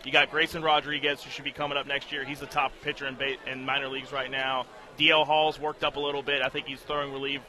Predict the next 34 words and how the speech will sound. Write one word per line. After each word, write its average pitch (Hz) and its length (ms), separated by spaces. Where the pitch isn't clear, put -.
relief 139 360
bits 139 240
and 131 80
a 131 40
little 135 180
bit 135 120
in 131 60
the 131 60
majors 131 320
right 131 180
now. 127 380
And 185 240
the 190 80
list 208 240
goes 135 220
on 120 220
and 107 100
on. 110 220
And 131 200
again, 143 260
you 151 160
had 156 140
the 143 60
number 139 220
one 139 140
overall 127 280
pick 135 160
in 123 60
this 123 100
past 120 300
draft, 123 260
and 117 80
you 110 40
got 117 260